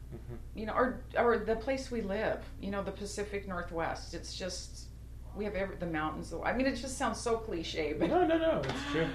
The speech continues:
Speaker 2: <laughs> but it really, you know,
Speaker 1: So
Speaker 2: all the
Speaker 1: beauty,
Speaker 2: worlds of God.
Speaker 1: the beauty that you see in creation, the
Speaker 2: The, and the
Speaker 1: truths that you've
Speaker 2: beauty is
Speaker 1: heard.
Speaker 2: the truth. The
Speaker 1: Mm-hmm.
Speaker 2: beauty is the truth.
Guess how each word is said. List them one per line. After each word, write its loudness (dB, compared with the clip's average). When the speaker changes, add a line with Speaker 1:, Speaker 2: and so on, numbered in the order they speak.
Speaker 2:
<laughs> -8
but 12
it 10
really, 6
you 0
know, 6
Speaker 1:
So 6
Speaker 2:
all 12
the 10
Speaker 1:
beauty, 6
Speaker 2:
worlds 4
of -6
God. 2
Speaker 1:
the -8
beauty -2
that -2
you -6
see -4
in -6
creation, -4
the 0
Speaker 2:
The, 2
and 6
the 6
Speaker 1:
truths 2
that -2
you've 6
Speaker 2:
beauty 6
is 10
Speaker 1:
heard. -2
Speaker 2:
the 10
truth. 2
The 0
Speaker 1:
Mm-hmm. -2
Speaker 2:
beauty 2
is 0
the -4
truth. -4